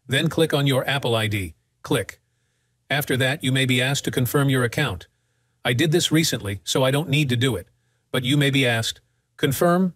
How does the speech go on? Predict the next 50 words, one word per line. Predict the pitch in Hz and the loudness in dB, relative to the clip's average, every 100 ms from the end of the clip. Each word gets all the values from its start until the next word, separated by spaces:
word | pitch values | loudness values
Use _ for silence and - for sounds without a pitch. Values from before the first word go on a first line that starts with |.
| _ | _
and | 143 139 | 0 4
move | 135 | 4
on. | 131 110 92 - _ _ _ _ _ _ - | 2 -2 -8 -16 _ _ _ _ _ _ -6
Now | 127 | -2
we | 135 160 | 2 2
need | 202 | 2
to | 185 | 0
find | - 170 170 175 | 0 2 2 2
and | - 143 | 0 0
select | - 143 147 147 - | 0 0 0 -2 -4
the | 143 | -2
item, | 147 139 104 95 _ _ _ | 0 0 -2 -6 _ _ _
country | - 147 127 131 | -2 0 2 2
region. | 117 107 90 - _ _ _ _ _ _ _ | 0 -2 -8 -16 _ _ _ _ _ _ _
Click | 185 - | -4 -2
here. | 123 - _ _ _ _ _ _ _ _ | -4 -8 _ _ _ _ _ _ _ _
Now | 147 165 | 0 2
wait | 175 | 4
a | 156 | 2
few | 143 | 0
seconds. | 117 - 101 101 107 - _ _ _ _ | 0 0 -2 -6 -10 -12 _ _ _ _
Here | - 160 | 2 4
we | 160 147 | 6 4
can | - | 0
change | 139 170 147 | 0 2 2
our | 120 110 | 2 0
region. | 107 101 90 - _ _ _ _ _ _ - | -2 -4 -12 -18 _ _ _ _ _ _ -4
But | 156 | 2
there | 208 | 4
is | 208 | 6
a | 196 | 4
very | 185 180 | 6 6
important | 156 135 160 131 113 | 4 2 2 0 -2
point. | 120 85 - _ _ _ _ _ _ | -4 -4 -10 _ _ _ _ _ _
The | 127 | -2
opportunity | 135 151 170 185 160 147 | 0 0 2 4 4 2
to | 139 | 0
change | - 175 175 | 2 4 2
the | 160 | 2
region | 139 135 151 139 | 2 2 2 2
will | 135 | 2
appear | 127 139 131 - | 0 0 0 2
only | 180 196 208 | 2 4 4
when | 180 | 4
you | 175 175 | 4 2
cancel | - 147 139 156 | 2 0 2 0
all | 160 143 156 | 2 2 2
the | 151 160 | 2 0
active | 135 - 143 | -2 -2 -2
subscriptions | - 147 - 160 - 131 127 | -2 -2 -2 -2 -2 -2 -2